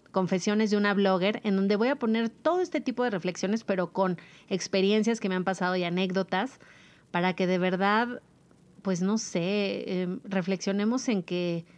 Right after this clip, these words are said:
en que las redes, pues, son engañosas, ¿no? De repente, y bueno, también son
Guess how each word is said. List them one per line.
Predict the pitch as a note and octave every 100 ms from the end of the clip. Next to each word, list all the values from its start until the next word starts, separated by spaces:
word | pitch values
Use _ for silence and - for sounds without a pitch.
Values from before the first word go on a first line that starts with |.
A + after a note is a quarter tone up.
| _ _ _ -
en | F3
que |
las | G3 F3+
redes, | A3 A#3
pues, | - A3
son | A3+
engañosas, | C#4 C#4 F#3 F3 G3 A3 - D#3+ D3+
¿no? | D#3+ A3+
De | G#3+
repente, | E3+ E3+ G3+ G#3+ C4
y | D4
bueno, | G#3 G3+ F3+
también | F#3+ G#3 G3+
son | G#3+ G#3+